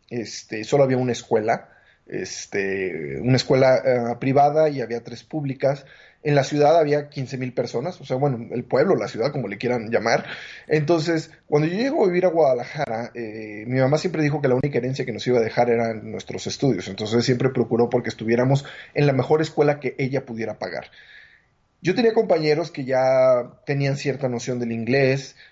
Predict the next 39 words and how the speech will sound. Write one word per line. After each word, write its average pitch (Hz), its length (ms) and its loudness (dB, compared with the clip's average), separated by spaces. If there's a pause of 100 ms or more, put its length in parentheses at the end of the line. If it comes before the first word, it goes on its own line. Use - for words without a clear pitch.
(120)
que 123 1000 2
tenían 143 300 2
escuelas 135 400 0
con 117 160 -2
laboratorios, 117 1000 0 (280)
hasta 139 240 -2
con 165 140 2
canchas 202 280 2
de 147 80 0
fútbol. 147 340 0
O 117 40 -6
sea, 120 140 -4
en 123 120 -8
Río 139 160 -2
Verde 156 380 2
jugábamos 139 480 0
en 123 80 -10
una 135 180 -10
huerta, 135 480 -4 (440)
este, 117 440 -6
que 127 100 -6
tenían 135 300 -2
clases 135 360 -2
por 104 180 -8
las - 200 -8
tardes, 139 640 4
que 117 320 -6
esto. - 180 -16 (220)
Entonces 175 280 -6
yo 262 100 0
me 294 80 2
hubiera 277 200 4
podido 196 280 2
frustrar 139 500 2
y, 135 100 -2
y 135 320 -2
yo 143 120 2
hubiera 175 200 4
podido 147 600 4